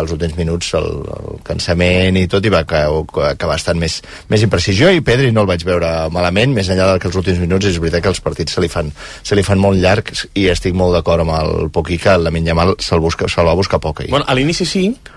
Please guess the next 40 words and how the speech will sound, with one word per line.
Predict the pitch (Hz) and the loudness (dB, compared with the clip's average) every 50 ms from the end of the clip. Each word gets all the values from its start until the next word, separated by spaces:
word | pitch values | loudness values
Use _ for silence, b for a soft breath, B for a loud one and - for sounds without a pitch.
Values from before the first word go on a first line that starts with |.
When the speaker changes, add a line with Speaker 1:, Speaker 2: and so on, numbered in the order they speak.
| B - | B -2
Speaker 2:
va | 120 | 2
tenir | 123 - 139 147 147 147 147 139 113 123 | 2 4 4 4 4 4 2 2 0 -2
molt | - 131 131 135 127 - | -2 -2 -2 -2 0 0
protagonisme, | 143 135 131 131 139 165 160 151 180 202 196 | 0 2 2 2 2 2 2 2 0 0 2
però | - 127 | 0 0
llavors | 120 113 127 143 143 160 | 2 2 2 2 0 -2
és | 147 127 | -2 -2
de | 123 117 | -2 -2
més | 139 165 156 | -2 0 0
a | 151 127 | 0 0
menys, | 107 98 104 117 - - - - - - | 0 -2 -2 -4 -8 -10 -12 -16 -10 -4
perquè | - 107 104 110 110 101 | -4 -2 0 0 -2 0
Speaker 1:
Sí. | 101 | 0
Speaker 2:
com | - 117 | 0 0
que | 107 113 | 2 2
no | 120 | 2
tocava | 117 127 135 135 135 | 2 2 2 2 2
pilota, | 143 151 156 160 156 190 | 2 2 0 2 0 0
el | 185 156 | -2 0
nano | 127 120 120 | 0 0 0
va | 120 123 | 0 0
anar | 123 123 123 | 2 0 0
desapareixent, | 120 131 123 127 123 120 143 135 | 0 0 0 -2 -2 -2 -2 -2
desapareixent | 131 127 127 127 123 123 - 156 | 0 0 0 0 0 0 0 -2
fins | 147 127 117 | 0 0 0
al | 107 - | 0 0
canvi. | - 95 87 87 107 139 151 - - | 0 -2 -2 -2 -4 -6 -6 -2 2
Speaker 1:
Però | 127 117 110 107 | 4 6 6 6
que | 101 107 107 110 110 110 | 6 4 2 4 2 2
és, | 113 107 107 | 0 0 0
és | - 107 110 110 | 0 0 2 2
un | 117 113 | 2 4
jugador | 113 117 110 113 117 | 4 4 4 2 2
que | - 127 | 2 2
hauríem | 120 113 107 107 107 | 2 2 2 2 2
de | 107 113 | 0 -2
començar-nos | - 107 101 98 92 - 98 98 101 107 101 101 | -2 -2 -4 -4 -2 -2 -2 -2 -2 -2 0 0
a | 113 110 107 107 104 | 2 2 4 2 2
la | 98 98 95 90 87 | 2 2 2 0 0
creure | - - 101 104 110 110 110 110 110 | -2 0 2 2 4 4 4 4 4